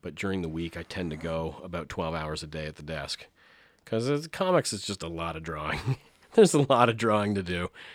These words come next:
and the only way to do it is to sit down and get it done. Um, in terms of my process,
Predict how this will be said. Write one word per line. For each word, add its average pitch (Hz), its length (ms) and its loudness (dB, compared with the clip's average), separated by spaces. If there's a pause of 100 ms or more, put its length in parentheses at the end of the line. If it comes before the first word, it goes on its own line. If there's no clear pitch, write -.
(160)
and 101 140 4
the 107 80 8
only 135 200 12
way 127 160 12
to 113 80 2
do 113 240 8
it 117 160 6
is 87 220 -4
to 80 140 -6
sit 110 260 0
down 104 260 2
and 82 200 -4
get 90 180 -2
it 85 140 -6
done. 85 320 -2 (640)
Um, 98 520 2 (420)
in 107 100 -4
terms 233 260 2
of 202 60 4
my 101 100 4
process, 110 840 2